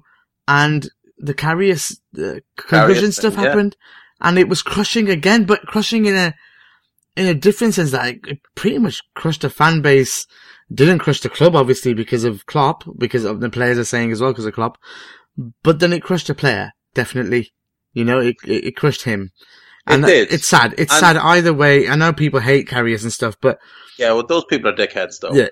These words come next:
Speaker 1: a human,
Speaker 2: Like, at the end
Speaker 1: on a
Speaker 2: of the day,
Speaker 1: human
Speaker 2: he's
Speaker 1: level,
Speaker 2: just a
Speaker 1: that hurts,
Speaker 2: footballer, like,
Speaker 1: you
Speaker 2: he's
Speaker 1: know?
Speaker 2: just a footballer.
Speaker 1: Yeah.
Speaker 2: Um, a-, and he's, and he's a normal human being who went through an absolutely horrendous time. And it's a year later, and I think, I think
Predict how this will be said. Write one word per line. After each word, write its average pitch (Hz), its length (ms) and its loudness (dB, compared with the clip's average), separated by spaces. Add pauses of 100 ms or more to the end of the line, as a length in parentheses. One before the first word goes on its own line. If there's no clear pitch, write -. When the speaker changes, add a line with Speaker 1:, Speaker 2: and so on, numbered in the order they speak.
Speaker 1:
a 147 160 0
human, 180 260 2
Speaker 2:
Like, 165 80 4
at - 60 -2
the 131 100 6
end 139 100 4
Speaker 1:
on - 20 2
a - 20 4
Speaker 2:
of 127 80 2
the 165 60 6
day, - 40 6
Speaker 1:
human 151 120 2
Speaker 2:
he's 135 60 2
Speaker 1:
level, 117 220 2
Speaker 2:
just 120 60 -2 (100)
a - 20 -14
Speaker 1:
that - 60 -6
hurts, 110 180 -4
Speaker 2:
footballer, 95 220 -6
like, 85 100 -12 (220)
Speaker 1:
you - 120 -10
Speaker 2:
he's 120 80 -4
Speaker 1:
know? 135 40 -4
Speaker 2:
just 135 140 -6
a 131 40 -12
footballer. 95 520 -6 (460)
Speaker 1:
Yeah. 98 160 -8
Speaker 2:
Um, 98 440 -2
a-, 107 140 -4
and 113 80 -2
he's, 110 160 -2
and 117 180 0
he's 110 140 0
a 113 40 2
normal 113 680 2 (260)
human 107 420 2
being 104 360 0
who 101 360 -2 (640)
went 113 420 2
through 107 280 0
an 104 80 2
absolutely 104 640 -2
horrendous 104 680 0
time. 98 520 -2 (640)
And 113 340 0
it's - 180 -2
a 143 60 4
year 160 340 4
later, 135 380 2
and 120 100 -4
I 123 100 -2
think, 160 380 -4 (140)
I 131 120 -4
think 156 380 -6